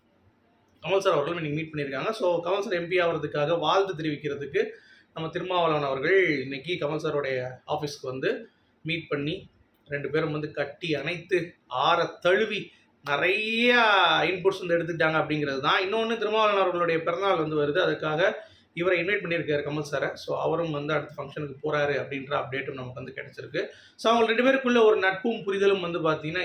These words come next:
எங்கேயோ இருக்கு அப்படிங்கிறது தான். இவர் வந்து அண்ணன் சொல்றதும், அவர் இவரை தம்பின்னு சொல்றதும்,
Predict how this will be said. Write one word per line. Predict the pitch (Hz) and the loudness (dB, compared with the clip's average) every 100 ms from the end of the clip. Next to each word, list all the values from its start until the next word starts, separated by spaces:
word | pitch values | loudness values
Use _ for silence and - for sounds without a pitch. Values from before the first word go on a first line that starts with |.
| 135 | -6
எங்கேயோ | 151 151 185 196 208 220 220 196 | -8 -4 4 4 6 6 8 6
இருக்கு | 180 175 | 4 2
அப்படிங்கிறது | 151 156 151 143 143 | 0 0 0 -2 0
தான். | 160 - - _ 143 | -4 -4 -20 _ -8
இவர் | 143 160 | 0 0
வந்து | 156 160 | 2 2
அண்ணன் | 151 165 165 185 | 2 0 0 0
சொல்றதும், | 165 175 180 175 - - - 127 | 0 0 0 -2 -8 -16 -12 -4
அவர் | 131 160 | 0 2
இவரை | 156 151 143 | 2 0 -2
தம்பின்னு | 143 165 190 160 | -4 -2 -2 -2
சொல்றதும், | 170 170 170 175 | -2 -2 -2 -4